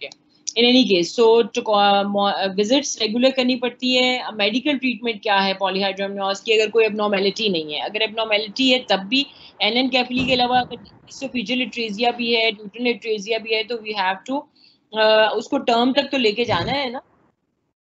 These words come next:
polyhydramnios को, ताकि वो term पे deliver हो और फिर उसकी surgery हो। Preterm की अपनी problems बहुत सारी। तो indomethacin can be given safely up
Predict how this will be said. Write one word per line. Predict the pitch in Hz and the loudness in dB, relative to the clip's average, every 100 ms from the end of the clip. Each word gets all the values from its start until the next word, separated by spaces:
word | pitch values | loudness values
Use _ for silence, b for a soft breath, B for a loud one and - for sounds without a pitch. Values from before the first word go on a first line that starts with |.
| - | -4
polyhydramnios | 220 233 247 233 226 233 233 226 220 214 208 | 0 2 4 4 2 -2 -2 -4 -2 -4 -4
को, | - 254 | -8 -2
ताकि | 240 208 233 | 0 0 0
वो | 240 247 | 0 -2
term | - 202 214 247 | -2 -2 0 0
पे | 269 | 0
deliver | 233 214 214 233 | 0 -2 -2 0
हो | 233 | 2
और | 233 | 2
फिर | 226 240 247 | 0 -4 -4
उसकी | 247 - | -4 -6
surgery | 240 196 180 196 | -2 -2 -2 -4
हो। | 208 208 | -2 -2
Preterm | 208 233 220 240 233 | -4 -8 -4 -4 -4
की | 214 - 247 | -10 -4 -4
अपनी | - 220 | -4 -8
problems | 202 190 185 208 254 190 | -2 -2 -2 -4 -4 -2
बहुत | 180 - | 2 2
सारी। | - - - - b b b _ 233 | 4 2 0 -18 b b b _ -12
तो | |
indomethacin | 240 247 294 311 262 254 285 - 277 285 285 262 247 | -8 -6 -6 -6 -8 -8 -10 -8 -8 -6 -8 -8 -6
can | 202 208 | -4 -4
be | 190 | -6
given | 185 156 151 151 165 - | -8 -12 -12 -20 -16 -2
safely | 208 202 233 240 | 0 0 -4 -4
up | 220 | -4